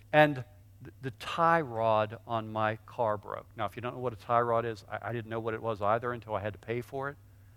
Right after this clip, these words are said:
Uh, so it's called a tie rod because it ties the steering rack to the steering arm, which all of that means that when it breaks,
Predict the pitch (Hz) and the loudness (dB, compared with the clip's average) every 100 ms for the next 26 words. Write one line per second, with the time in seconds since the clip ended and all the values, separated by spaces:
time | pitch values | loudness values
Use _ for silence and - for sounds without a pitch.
0 | - - - - - - - - - 135 | -20 -20 -20 -20 -20 -20 -20 -20 -2 8
1 | 127 120 - - - - - 160 147 - | 10 8 4 -16 -20 -20 -4 -2 -2 6
2 | 151 170 156 - 175 170 170 135 123 127 | 8 8 4 0 8 10 10 10 8 6
3 | 123 139 127 123 - - 202 175 135 127 | 0 -2 -2 -6 -6 2 10 10 10 8
4 | 123 127 - - - - - 139 - - | 4 -2 -6 -10 -18 -20 -6 -4 -2 -4
5 | - 185 190 170 139 110 113 117 113 - | 0 6 6 6 2 6 10 12 10 4
6 | - - - - - - - - 151 123 | -20 -20 -20 -20 -20 -20 -18 -8 -6 -6
7 | 117 - - 156 143 139 127 120 - - | -8 -8 -2 2 4 2 0 -6 -14 0
8 | 139 127 98 82 - - - 143 165 151 | 6 6 6 0 -14 -14 6 10 10 10
9 | 139 143 143 131 127 123 113 - - - | 10 10 8 0 -2 -4 -6 -10 -16 -20
10 | - 139 131 147 147 135 123 135 156 131 | 2 6 8 6 4 2 -2 8 8 8
11 | - - - | 2 -10 -12